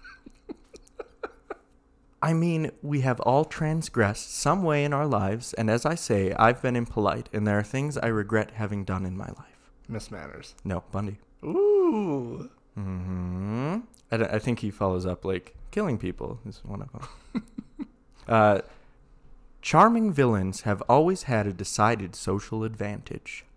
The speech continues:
Speaker 2: Miss Manners.
Speaker 1: Yeah, it is. It followed, <laughs> I only took half of that quote. The rest is, uh, "Charming villains have always had a decided social advantage over well-meaning people who chew with their mouths open." <laughs>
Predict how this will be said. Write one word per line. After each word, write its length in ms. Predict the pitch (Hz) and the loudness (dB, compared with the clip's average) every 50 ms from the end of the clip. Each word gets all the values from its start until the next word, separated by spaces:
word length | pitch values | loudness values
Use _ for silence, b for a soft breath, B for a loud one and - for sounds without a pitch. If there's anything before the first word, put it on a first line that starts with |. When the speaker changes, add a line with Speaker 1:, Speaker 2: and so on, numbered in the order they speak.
| - - - - _ _ _ _ - - _ | -20 -20 -20 -20 _ _ _ _ -20 -18 _
Speaker 2:
Miss 180 | 117 110 - - | -14 -14 -12 -14
Manners. 460 | - - - - - - 135 - - - | -16 -16 -16 -16 -16 -18 -20 -20 -18 -12
Speaker 1:
Yeah, 180 | - 87 73 67 - - | -10 -8 -8 -8 -8 -10
it 40 | - | -10
is. 180 | - - - - b b b b b | -12 -12 -16 -20 b b b b b
It 60 | - - | -12 0
followed, 400 | - 107 95 92 90 87 - - - - - - | 2 2 2 4 2 -2 -4 -8 -16 -20 -20 -20
<laughs> 840 | - - - - - - - - _ - - - - - - - | -16 -10 -8 -6 -6 -6 -8 -10 _ -20 -20 -20 -20 -20 -8 -4
I 140 | 101 95 90 - | -4 -4 -2 -2
only 240 | 98 95 92 87 - | -6 -6 -6 -6 -6
took 160 | - 95 - | -8 -8 -6
half 200 | - - - - | -6 -8 -8 -8
of 80 | - - | -10 -12
that 140 | - - | -12 -12
quote. 240 | - - - - - | -10 -10 -10 -6 -4
The 80 | 110 104 | -2 0
rest 240 | 98 98 - - - | 0 0 -2 -4 -8
is, 180 | 82 101 - B B B B B B | -8 -8 -10 B B B B B B
uh, 200 | 107 95 95 95 - - - | 0 0 0 0 -2 -4 2
"Charming 320 | - 180 180 165 151 131 | 6 6 6 6 4 4
villains 240 | 127 123 120 117 110 | 4 4 4 4 2
have 160 | 120 104 101 | 0 2 2
always 280 | 104 104 104 101 98 - | 2 2 2 0 0 -2
had 140 | 104 101 | -2 -2
a 60 | 101 95 | -2 -2
decided 400 | 101 101 - 104 101 101 98 - | -4 -4 -2 -2 -2 -2 -4 -2
social 340 | - 104 98 - - 104 | -2 -2 -2 -2 -2 -2
advantage 640 | 104 98 107 120 123 123 120 - 123 113 117 - - - | -2 -2 0 0 0 0 -2 -4 -4 -6 -6 -8 -10 -4
over 220 | - 110 107 104 101 | -4 0 0 0 2
well-meaning 580 | 101 117 131 135 139 135 123 123 123 117 113 104 | 2 2 2 2 0 0 0 0 0 0 -2 -2
people 340 | - - 110 - 107 95 95 | -4 -6 -6 -4 -4 -4 -2
who 120 | 95 92 | -4 -6
chew 240 | - - - 117 110 | -8 -6 -2 -2 0
with 220 | 104 101 - - | 0 -2 -4 -4
their 100 | - 95 90 | -4 -4 -4
mouths 440 | 87 92 - - 104 104 - - | -2 -4 -4 -6 -8 -12 -10 -10
open." 260 | 104 - - - - - - - _ - | -10 -10 -10 -14 -14 -14 -16 -12 _ -6
<laughs> 340 | - - - - - - | -4 -4 -4 -2 -2 -4